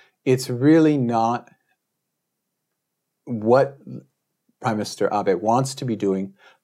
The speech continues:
but he does it in order to not further inflame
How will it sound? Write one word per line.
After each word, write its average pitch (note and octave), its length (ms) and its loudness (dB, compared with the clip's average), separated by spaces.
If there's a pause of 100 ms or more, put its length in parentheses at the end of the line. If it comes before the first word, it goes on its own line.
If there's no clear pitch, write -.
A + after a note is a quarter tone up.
but A#2+ 340 2 (140)
he B2 580 -2 (360)
does B2 300 4
it A#2 220 2
in A2+ 140 -8
order A2+ 320 2
to A2+ 160 -10
not A2+ 340 0
further A2 400 0
inflame G#2 680 -4